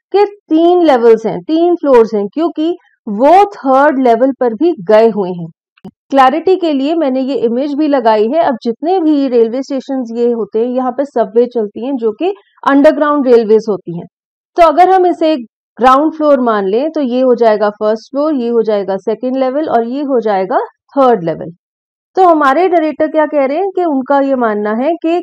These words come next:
Grand Central Railway Station का third level भी exist करता है क्योंकि वो वहां पर गए हुए हैं। Yes, I have taken the obvious step। I talked to a psychiatrist friend of mine among others।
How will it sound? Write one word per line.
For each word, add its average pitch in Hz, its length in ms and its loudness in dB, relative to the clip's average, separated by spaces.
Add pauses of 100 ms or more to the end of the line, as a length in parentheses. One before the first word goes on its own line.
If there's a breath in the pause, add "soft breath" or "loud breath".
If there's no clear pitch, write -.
Grand 233 280 2
Central 247 400 -2
Railway 220 300 0
Station 233 380 -6
का 302 140 0
third 240 400 0
level 220 320 -4
भी 233 120 -4
exist 233 400 -6
करता 214 280 -6
है 269 140 -4 (360 soft breath)
क्योंकि 294 280 -2
वो 269 120 0
वहां 214 300 -4
पर 302 180 0
गए 202 260 2
हुए 180 140 -6
हैं। 170 160 -10 (440)
Yes, 240 340 2
I 269 120 4
have 330 160 2
taken 339 320 0
the 330 80 0 (120)
obvious 269 360 -2
step। 196 240 0 (580)
I 311 120 4 (200)
talked 262 300 4
to 320 140 2
a 302 60 2
psychiatrist 233 800 -2
friend 226 260 -2
of 220 180 -14
mine 185 200 -6 (440 soft breath)
among 240 280 0 (220)
others। 165 340 -6